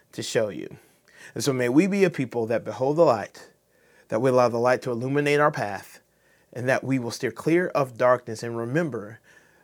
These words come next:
that the light of God penetrates and casts away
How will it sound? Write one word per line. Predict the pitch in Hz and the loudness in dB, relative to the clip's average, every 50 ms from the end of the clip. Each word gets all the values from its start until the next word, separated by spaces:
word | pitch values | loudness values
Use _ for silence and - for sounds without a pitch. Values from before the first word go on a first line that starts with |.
| _ _ | _ _
that | - 117 - | -12 -4 0
the | 131 123 | 0 4
light | 123 131 139 127 127 - - | 6 6 6 6 6 4 2
of | 135 123 113 113 | -2 -2 -2 -2
God | 120 123 120 110 107 101 98 98 98 - _ _ _ _ | 0 0 2 2 0 -2 -4 -6 -10 -12 _ _ _ _
penetrates | - 131 135 123 117 - - 123 113 95 - - - - - - - - - | -12 -10 -8 -8 -8 -4 -4 -4 -4 -4 -6 -10 -12 -10 -10 -12 -12 -14 -14
and | 123 117 | -14 -8
casts | - 131 127 127 - - - | -2 0 0 0 0 -2 -4
away | 113 107 104 92 92 95 98 | -4 -4 -6 -8 -10 -12 -14